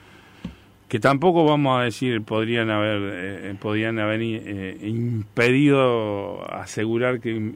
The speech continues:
impidieran una reacción de parte de este hombre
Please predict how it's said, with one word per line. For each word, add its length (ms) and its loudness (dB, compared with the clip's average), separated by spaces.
impidieran 840 -2
una 260 -2
reacción 680 -2
de 300 -2
parte 520 2
de 120 0
este 560 -6
hombre 520 -2